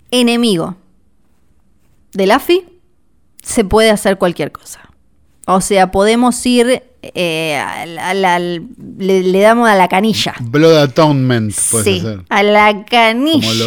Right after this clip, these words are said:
Speaker 2: lo, como los mor-, ¿cómo se llama? Los, los mormones.
Speaker 1: Y arma algo que se llama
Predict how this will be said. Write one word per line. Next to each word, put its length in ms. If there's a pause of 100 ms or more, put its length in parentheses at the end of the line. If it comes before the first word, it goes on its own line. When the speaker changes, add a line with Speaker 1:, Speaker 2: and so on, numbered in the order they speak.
Speaker 2:
lo, 60
como 260
los 140
mor-, 360
¿cómo 180
se 60
llama? 160
Los, 100
los 200
mormones. 500
Speaker 1:
Y 160
arma 720 (220)
algo 420
que 120
se 120
llama 640